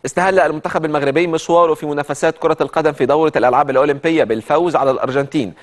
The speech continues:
بنتيجة اتنين واحد في مباراة دراماتيكية بحضور خمسة وتلاتين ألف متفرج بملعب جوفرو غيشار في سانت إتيان،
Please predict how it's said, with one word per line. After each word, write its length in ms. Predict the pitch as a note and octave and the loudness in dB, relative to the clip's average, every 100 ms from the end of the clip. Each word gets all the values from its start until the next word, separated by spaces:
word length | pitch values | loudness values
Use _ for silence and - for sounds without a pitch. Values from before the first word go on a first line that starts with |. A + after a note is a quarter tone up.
| - - | -16 -6
بنتيجة 440 | B2 A#2 D3 C#3 | -4 0 0 0
اتنين 280 | A2+ C#3+ C#3+ | -2 -2 0
واحد 300 | C3+ E3 E3 | 0 0 -4
في 120 | - | -4
مباراة 460 | D3+ B2+ A#2+ C3+ E3+ | -4 0 2 4 2
دراماتيكية 800 | B2+ D3+ D3 D3 D3+ G3 D#3 - - - - | 0 -4 -4 -4 -2 -2 -2 -6 -14 -12 -8
بحضور 360 | - B2 D#3 | -4 0 -2
خمسة 380 | - D#3+ F3+ E3+ | 0 -4 -2 -2
وتلاتين 360 | D#3+ D3 C#3+ E3 | 0 0 0 -2
ألف 260 | E3 D#3+ | -4 -4
متفرج 500 | C#3 C#3+ C#3+ F3+ C3 | -6 -4 -2 0 -2
بملعب 480 | G2 A2 C#3 C#3+ G#2+ | -2 -2 0 0 0
جوفرو 400 | E3 F3+ - E3+ | -4 -2 0 -2
غيشار 440 | C#3+ D#3 F#3 C3+ - - _ | 0 0 2 2 -2 -18 _
في 80 | - | -8
سانت 240 | - D#3 | -4 -4
إتيان، 420 | - B2+ E3 G#3 | -4 0 0 0